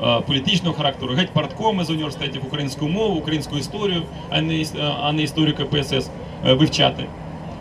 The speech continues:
Е, після того, як ми зробили мітинг біля пам'ятника Шевченка,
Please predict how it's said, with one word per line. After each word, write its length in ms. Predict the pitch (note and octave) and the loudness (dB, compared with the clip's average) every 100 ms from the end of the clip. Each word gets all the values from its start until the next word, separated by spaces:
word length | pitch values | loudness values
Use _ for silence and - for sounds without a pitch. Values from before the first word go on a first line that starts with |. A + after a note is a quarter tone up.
| - - - - - - - | -10 -10 -10 -12 -12 -4 4
Е, 260 | E3 E3 | 6 6
після 180 | D#3 F#3+ | 4 4
того, 120 | B3+ | 2
як 80 | G3+ | 4
ми 80 | G3+ | 2
зробили 340 | F#3+ F#3 F#3 | 2 6 6
мітинг 300 | F3+ F3+ D#3+ - - - - | 6 6 2 0 -8 -10 -4
біля 160 | E3 D#3+ | 2 4
пам'ятника 360 | E3+ D#3+ D#3 - | 4 2 0 -2
Шевченка, 500 | G3 A#3 A#3 G3+ | 0 2 2 2